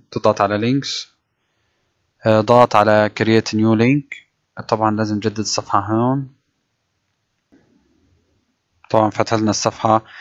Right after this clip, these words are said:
ممكن نختار الدومين الأساسي لكليك ماجيك، وممكن نختار د-، الكاستم دومين ضفناه. مثل ما قلنا مسموح لنا بالخطة الأولية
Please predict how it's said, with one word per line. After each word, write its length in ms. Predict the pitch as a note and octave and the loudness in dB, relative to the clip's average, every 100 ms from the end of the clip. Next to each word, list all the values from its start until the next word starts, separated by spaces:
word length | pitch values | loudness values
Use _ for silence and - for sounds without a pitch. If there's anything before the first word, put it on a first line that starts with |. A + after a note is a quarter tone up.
| - - _ | -20 -20 _
ممكن 240 | B2+ B2 | 0 2
نختار 340 | A2+ - A#2 A2+ | 2 2 4 4
الدومين 320 | G#2 G#2+ A2+ | 4 4 4
الأساسي 400 | G2+ - A2+ G#2 | 2 0 -2 0
لكليك 380 | G#2 - A2 A#2+ | -2 -2 -4 0
ماجيك، 400 | A2 A#2+ A#2 A2 | 2 2 0 -2
وممكن 340 | A2+ A#2 A2+ | -6 -4 -4
نختار 320 | G#2+ - A2 | -4 0 0
د-، 140 | G#2+ G#2 | 0 -8
الكاستم 560 | - - A#2 - G#2+ | -8 -4 -4 0 0
دومين 320 | G#2 G#2+ A2+ G2 | 2 2 0 -2
ضفناه. 500 | F#2 A2 A#2 C3+ - _ _ _ - | -8 -2 -2 -2 -10 _ _ _ -20
مثل 160 | A2+ A#2 | -2 0
ما 60 | |
قلنا 600 | G#2+ A#2 A#2 A#2 A#2+ A2+ G2+ | 0 -2 2 4 2 0 -6
مسموح 580 | G#2 G#2+ - B2+ - | -2 -2 0 -2 0
لنا 240 | G#2+ A#2 G#2+ | 0 2 0
بالخطة 360 | G2+ - - | -2 -6 0
الأولية 760 | G2+ G#2 G#2+ A#2 B2 B2+ C3 | 0 2 0 0 4 4 4